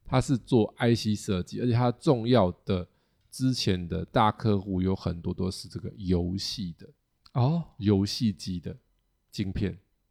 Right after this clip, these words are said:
Speaker 1: 就像早期它夯过一次就是 Wii。
Speaker 2: 哦，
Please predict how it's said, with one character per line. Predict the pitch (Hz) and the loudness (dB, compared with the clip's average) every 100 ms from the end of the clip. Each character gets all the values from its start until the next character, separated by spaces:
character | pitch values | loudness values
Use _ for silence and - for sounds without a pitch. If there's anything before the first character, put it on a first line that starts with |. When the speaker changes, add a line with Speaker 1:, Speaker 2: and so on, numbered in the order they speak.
| _ _ _ - | _ _ _ 2
Speaker 1:
就 | 139 | 4
像 | 135 | 4
早 | - 107 90 | 2 2 0
期 | - - 90 | -4 -10 -10
它 | - 110 107 | -4 -2 -2
夯 | - - 110 113 | -2 -2 0 -2
过 | - 117 90 | 2 4 4
一 | |
次 | 87 - | -2 -6
就 | 95 | -6
是 | 90 98 95 - _ _ - | -4 -6 -8 -10 _ _ 2
Wii。 | 135 92 - _ _ _ _ | 4 4 0 _ _ _ _
Speaker 2:
哦， | - | -4